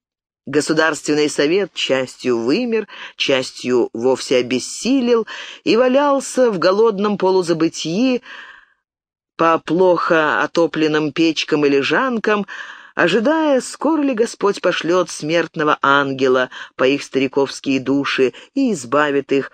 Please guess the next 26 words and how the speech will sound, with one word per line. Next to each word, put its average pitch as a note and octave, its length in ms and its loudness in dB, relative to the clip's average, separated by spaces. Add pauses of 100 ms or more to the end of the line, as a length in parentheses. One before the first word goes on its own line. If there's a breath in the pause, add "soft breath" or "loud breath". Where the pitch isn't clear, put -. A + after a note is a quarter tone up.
(140 loud breath)
от - 200 -4
собачьего A#2 680 -4
житья. G2+ 600 -10 (840)
Зато C3+ 540 0
Федора G3 800 2
потолстела C3 880 0
чуть B2+ 240 -4
не C3 140 -2
вдвое, G3 640 0 (400 loud breath)
рядилась, A3 1040 0 (520 loud breath)
жила C#4+ 560 2
уже F#3 480 0
не F#3 160 0
в F3+ 80 0
людской, F#3 600 0
а B2 100 0
в - 100 -16
комнатах, G#3+ 720 0 (240 loud breath)
имела E3 480 2
вид D#3 300 2
гордый G#3 800 0
и E3+ 160 -4
повелительный, C3+ 880 0
кричала G3 600 -2
на C3+ 120 -2
прислугу. A#2+ 880 0